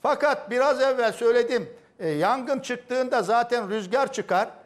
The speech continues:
Rüzgar çıktığı için de, efendim, helikopterler yaklaştığında o bölgeye rüzgarın,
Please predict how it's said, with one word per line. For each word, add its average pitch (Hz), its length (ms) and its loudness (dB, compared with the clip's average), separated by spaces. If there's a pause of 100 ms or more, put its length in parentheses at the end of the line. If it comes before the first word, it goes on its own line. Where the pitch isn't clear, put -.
(240)
Rüzgar 262 480 0
çıktığı 269 440 -6
için 220 340 -4
de, 196 220 2 (380)
efendim, 233 480 0
helikopterler 262 920 0
yaklaştığında 247 1120 0 (240)
o 254 200 4
bölgeye 240 640 2 (240)
rüzgarın, 262 720 2